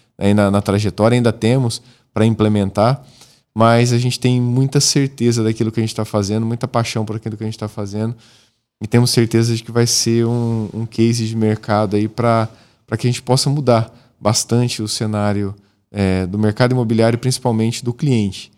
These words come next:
né? Aquele cliente que senta num plantão de vendas, numa house, e quer comprar um imóvel, mas muitas vezes,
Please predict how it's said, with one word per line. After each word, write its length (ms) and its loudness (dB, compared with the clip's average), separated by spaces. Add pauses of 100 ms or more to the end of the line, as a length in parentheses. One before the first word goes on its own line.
(240)
né? 100 -8
Aquele 260 -8
cliente 300 -6
que 160 -10
senta 420 -2
num 120 -2
plantão 340 -4
de 120 -10
vendas, 400 -6
numa 220 -8
house, 380 -2 (560)
e 100 -8
quer 180 2
comprar 340 2
um 60 4
imóvel, 460 2
mas 220 0
muitas 380 -2
vezes, 560 -2